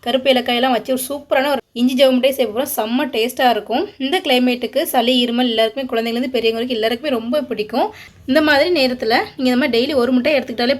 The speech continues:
போதும். எப்பேற்பட்ட சளி, இருமலா இருந்தாலும் சரி, எல்லாமே வந்து கியூர் ஆயிடும். வாங்க எப்படி செய்யுதுன்னு பார்த்துடலாம். வீடியோக்குள்ள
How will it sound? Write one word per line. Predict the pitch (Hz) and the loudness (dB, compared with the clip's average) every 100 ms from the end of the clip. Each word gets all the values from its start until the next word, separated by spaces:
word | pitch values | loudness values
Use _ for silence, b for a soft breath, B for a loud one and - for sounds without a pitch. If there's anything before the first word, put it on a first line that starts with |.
| 254 | 0
போதும். | 226 320 b b b - 220 | 0 -2 b b b -4 -2
எப்பேற்பட்ட | - 320 302 262 | 2 2 2 0
சளி, | 269 254 | 2 2
இருமலா | 269 254 262 | 2 4 4
இருந்தாலும் | 233 240 262 | 2 -2 -4
சரி, | 254 320 | -4 -2
எல்லாமே | 233 247 262 294 | 0 2 2 2
வந்து | 254 262 | 0 0
கியூர் | 254 233 233 | 0 0 0
ஆயிடும். | 220 320 370 | 0 0 0
வாங்க | 254 277 | 0 0
எப்படி | 247 | -2
செய்யுதுன்னு | 240 262 254 | -2 -2 -2
பார்த்துடலாம். | 214 220 214 254 415 B B 277 | -2 -2 0 0 0 B B -2
வீடியோக்குள்ள | 339 403 294 | 0 2 2